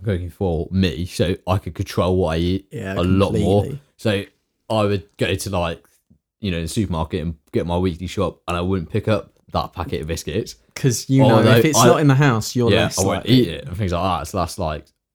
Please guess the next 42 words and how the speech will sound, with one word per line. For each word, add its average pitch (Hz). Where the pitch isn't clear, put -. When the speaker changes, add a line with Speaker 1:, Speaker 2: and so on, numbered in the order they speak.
Speaker 1:
I 90
know 104
why 85
it 78
all, 90
like, 82
links 87
in. 113
Speaker 2:
Mm. 107
Speaker 1:
But, 95
like, 101
uh, 92
I -
know 120
I 90
was 92
gonna 95
regret -
it, -
like, 87
later 98
on 92
in 85
the 87
week, 92
but 85
it 95
wasn't 104
there, 95
so -
it 87
didn't 87
matter 98
then. 76
Speaker 2:
No. 110
Speaker 1:
And 98
then 98
I 107
needed 113
that -
push. -
Like, 101